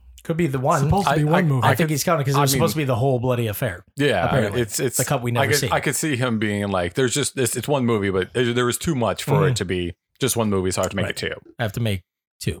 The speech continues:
Speaker 3: Yeah.
Speaker 1: I'm a cash cow
Speaker 3: Did he,
Speaker 1: now.
Speaker 3: did he release them both at the same time, or was it, like, a year apart?
Speaker 1: No, it was a year apart.
Speaker 3: Okay.
Speaker 1: Yeah. Yeah.
Speaker 3: For some reason, I thought he would, he would, because it seems like something he would
Speaker 1: It
Speaker 3: do.
Speaker 1: worked. Yeah. Yeah.
Speaker 3: Yeah.
Speaker 1: I think he probably made it. They're probably like, "It's too long.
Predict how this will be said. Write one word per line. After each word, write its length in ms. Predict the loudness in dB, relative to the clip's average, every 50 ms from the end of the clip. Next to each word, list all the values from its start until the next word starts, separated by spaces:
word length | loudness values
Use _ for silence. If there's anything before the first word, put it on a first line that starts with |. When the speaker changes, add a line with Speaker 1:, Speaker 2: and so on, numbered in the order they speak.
| -12 -4
Speaker 3:
Yeah. 320 | -2 -2 -2 -2 -4 -6 -4
Speaker 1:
I'm 160 | -4 -2 -2
a 40 | -2
cash 280 | -2 -4 -6 -6 -8 -2
cow 80 | -2
Speaker 3:
Did 80 | 0 0
he, 100 | 0 -2
Speaker 1:
now. 60 | -2 0
Speaker 3:
did 140 | 0 0
he 80 | 0 0
release 340 | -2 0 0 0 0 -2 0
them 240 | 0 0 0 0 2
both 220 | 0 0 0 -2
at 60 | -4
the 40 | -4
same 180 | -4 -4 -4 -2
time, 260 | 0 0 0 0 0 0
or 60 | 0
was 100 | 0 0
it, 40 | 0
like, 140 | -2 -2 -2
a 20 |
year 140 | -2 -2 -4
apart? 280 | -4 -2 -4 -2 0 0
Speaker 1:
No, 160 | 0 0 -2
it 120 | -2 -2
was 180 | -2 -4 -4 -4
a 60 | -4
year 260 | -4 -4 -4 -4 -4 -4
apart. 360 | -6 -6 -6 -6 -8 -4 0
Speaker 3:
Okay. 100 | 2 2
Speaker 1:
Yeah. 180 | 4 4 2 0 -4 -8
Yeah. 100 | -14 -6 -4
Speaker 3:
For 80 | -2
some 160 | -2 0 2
reason, 200 | 0 2 2 0
I 20 | 0
thought 220 | 0 0 0 0
he 120 | 2 0 0
would, 200 | 0 -2 -6 -8
he 120 | -4 -2
would, 180 | -2 -2 -2 -4
because 180 | -2 -2 0 2
it 140 | 2 0
seems 180 | 2 0 0 0
like 100 | 0 0
something 200 | 0 0 0 0
he 60 | 0 0
would 120 | 0 0
Speaker 1:
It 100 | 0 0
Speaker 3:
do. 80 | 0 0
Speaker 1:
worked. 340 | 0 0 0 -2 -2 -2
Yeah. 200 | 0 0 0 -2 -4 -4
Yeah. 120 | 0 2
Speaker 3:
Yeah. 200 | 2 2 2 0
Speaker 1:
I 100 | 0 0
think 200 | 0 0 -4 -4 -4
he 100 | -6 -4
probably 360 | -2 -2 -2 0 0 -2 -2
made 220 | 0 0 0 0
it. 100 | 0 0
They're 120 | 0 -2 -2
probably 160 | 0 -2 0
like, 180 | 0 -2 -4 -4 -6
"It's 160 | -6 -6 -6
too 140 | -4 -4 -2
long. 420 | 0 0 0 0 0 0 -2 -4